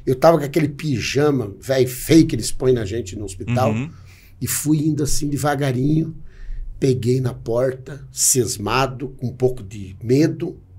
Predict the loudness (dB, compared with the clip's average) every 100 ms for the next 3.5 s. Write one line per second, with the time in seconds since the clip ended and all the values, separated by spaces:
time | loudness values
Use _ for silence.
0 | -6 -4 -2 -6 -4 -4 -4 -6 -8 -6
1 | -8 -4 -4 -4 -6 -16 -18 -20 -20 -6
2 | -2 2 4 4 2 0 0 2 2 0
3 | 0 2 2 2